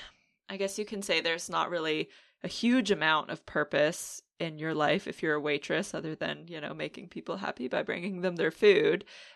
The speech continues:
But it, I think a lot of people would say that's not really, like, a purposeful job. But when I was a waitress, I was earning a lot of money and tips and stuff, and it let me have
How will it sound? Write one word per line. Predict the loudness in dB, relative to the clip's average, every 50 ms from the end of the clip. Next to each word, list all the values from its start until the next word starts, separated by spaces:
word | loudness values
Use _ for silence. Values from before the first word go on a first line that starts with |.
| _ _
But | 2 4 6
it, | 6 4 4 -2 _ _ _ _ _ _ _ _
I | -2 -2
think | 0 -2 -2 -2
a | 0
lot | 4 4 4 4
of | 4
people | 0 -2 0 0
would | -2 0
say | 2 2 4 4
that's | 4 2 2 -2
not | -4 -2 0
really, | 0 0 2 2
like, | 2 2 0 -2
a | -10
purposeful | -8 -6 -8 -6 -4 -6 -6 -6 -8 -4 0 0 0 0 -2
job. | -2 2 4 6 8 8 8 8 6 4 0 _ _ -20 -20 -20 -20 -20 -20 -20 -20 -20 _ _ _
But | 8 10 10 10 10 6 0 -8 0
when | 6 6 6 8 8
I | 6 4 4
was | 2 0 0 -2
a | -2 -2
waitress, | 0 0 0 0 -2 -2 2 4 6 6 4 2 -2 -8 -10 -10 -12 -14 _ _ _ 4
I | 4 6 6
was | 4 0 -4 -4 0
earning | 2 2 2 4 2 2 2 2 0 -4 -12 -16 _ _
a | -2
lot | 2 6 6 6 6
of | 4 0
money | -2 -2 -2 0 0 -2 -2 -2
and | -4 -6
tips | -4 -2 -4 -2 -2 -4
and | -8 -6 -6
stuff, | -2 0 2 2 2 0 -2
and | -4 -2 0
it | -2 -4 -4
let | -6 -2 2 2 2 2 2 -4
me | -6 -6 -6 -6 -6
have | 0 4 6 8 10 8 8 6